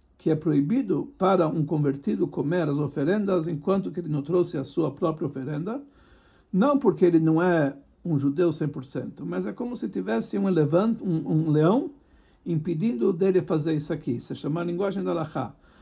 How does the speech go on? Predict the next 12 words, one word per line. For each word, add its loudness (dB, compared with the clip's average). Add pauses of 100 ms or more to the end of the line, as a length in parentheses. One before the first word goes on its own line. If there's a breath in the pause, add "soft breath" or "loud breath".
(240 soft breath)
Arya 2
Huderavia 2
Lei, 0
é -2
um -2
leão 0
que -4
tá -2
na 0
frente -2
dele 2
impedindo -2